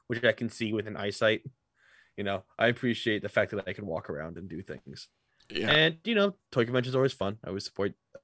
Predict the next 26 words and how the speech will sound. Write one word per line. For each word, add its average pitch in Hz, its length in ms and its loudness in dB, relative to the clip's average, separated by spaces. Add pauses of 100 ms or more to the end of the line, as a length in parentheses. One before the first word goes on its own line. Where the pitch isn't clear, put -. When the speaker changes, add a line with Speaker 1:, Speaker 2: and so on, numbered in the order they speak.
Speaker 1:
uh, 101 320 2 (800)
the 139 100 6
local 113 340 4
people 101 360 -2
'cause 107 140 -8
there's 117 120 2
all 131 120 10
a 127 40 8
bunch 123 140 4
of, - 40 -8
like, 110 140 4
local 104 360 -2
vendors. 101 560 0
You 107 60 -6
know, 98 160 -6
I 110 120 6
have 110 120 10
a 110 60 4
shop 101 360 2
in 104 120 0
s-, - 180 -6 (640)
insert 127 520 4
name 117 440 2
random 110 480 2
city 107 420 0
in 101 320 -4